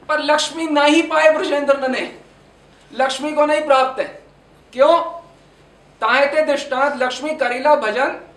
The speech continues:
तथापि ना पायले ब्रजेंद्र नंदन", क्योंकि उन्होंने गोपियों की अनुगति स्वीकार नहीं करी, तो गोपियों में जो महाभाव की एक बूंद विराजमान है, गोपियों के अंदर महाभाव है, राधा रानी महाभाव स्वरूपा है,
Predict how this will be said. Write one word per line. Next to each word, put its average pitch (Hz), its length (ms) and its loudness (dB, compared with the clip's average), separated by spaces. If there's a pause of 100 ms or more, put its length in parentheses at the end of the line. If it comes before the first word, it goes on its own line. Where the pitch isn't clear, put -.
तथापि 277 360 -4
ना 269 140 -2
पायले 262 340 0
ब्रजेंद्र 240 440 -6
नंदन", 220 460 -6 (640)
क्योंकि 247 300 -8
उन्होंने 294 220 2
गोपियों 240 420 -6
की 285 80 -8
अनुगति 277 540 -2
स्वीकार 247 460 -4
नहीं 262 180 -8
करी, 226 480 -10 (320)
तो 262 80 -6
गोपियों 226 400 -4
में 294 100 -4
जो 277 140 2
महाभाव 240 680 2
की - 320 -10
एक 233 340 -8
बूंद 277 260 0
विराजमान 262 640 0
है, 202 420 -6 (340)
गोपियों 220 320 0
के 277 80 0
अंदर 269 500 -2
महाभाव 220 480 0
है, - 280 -8
राधा 190 260 0
रानी 240 180 -4
महाभाव 220 500 0
स्वरूपा 220 540 -6
है, - 260 -10